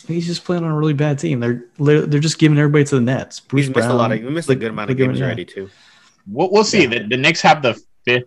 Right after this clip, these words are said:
Speaker 3: toughest remaining schedule left. Uh, so we'll see how, how they do. But yeah, I agree with you guys. I think also just because of New York and that market, I think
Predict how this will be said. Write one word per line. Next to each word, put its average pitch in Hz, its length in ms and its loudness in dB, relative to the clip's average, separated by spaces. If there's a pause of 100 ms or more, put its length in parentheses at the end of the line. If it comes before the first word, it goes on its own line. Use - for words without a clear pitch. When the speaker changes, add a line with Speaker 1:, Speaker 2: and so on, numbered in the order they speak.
(140)
Speaker 3:
toughest 110 540 -4
remaining 101 380 -2
schedule 95 460 -6
left. 90 420 -6 (480)
Uh, 98 240 -2
so 127 160 -6
we'll 139 100 -2
see 160 180 0
how, 143 260 2
how 117 160 -2
they 107 240 0
do. 92 260 -6
But 87 320 -8
yeah, 135 240 4
I 156 80 4
agree 123 200 0
with 107 120 -4
you 107 80 -6
guys. 101 220 -2
I 98 80 -6
think 107 320 -2 (100)
also 120 400 0
just 104 180 -8
because 107 280 -8
of 95 240 -4 (440)
New 131 120 -2
York 135 300 2
and 113 100 0
that 101 160 0
market, 104 500 -2
I 98 80 -12
think 95 320 -8